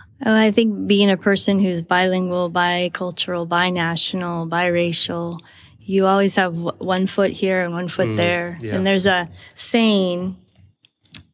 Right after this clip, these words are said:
Speaker 1: "Soy de aquí y de allá." I'm from here and from there.
Speaker 2: Mm-hmm.
Speaker 1: And,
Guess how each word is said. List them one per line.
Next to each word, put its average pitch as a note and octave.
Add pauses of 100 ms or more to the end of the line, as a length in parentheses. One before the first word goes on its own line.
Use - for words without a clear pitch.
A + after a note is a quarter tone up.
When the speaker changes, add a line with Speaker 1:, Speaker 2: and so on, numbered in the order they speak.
(280)
Speaker 1:
"Soy G#3
de G#3
aquí G#3+
y G3
de F#3
allá." F3
I'm G3
from G3
here F#3+
and F#3
from F3
there. F3+ (300)
Speaker 2:
Mm-hmm. A#2 (560)
Speaker 1:
And, F3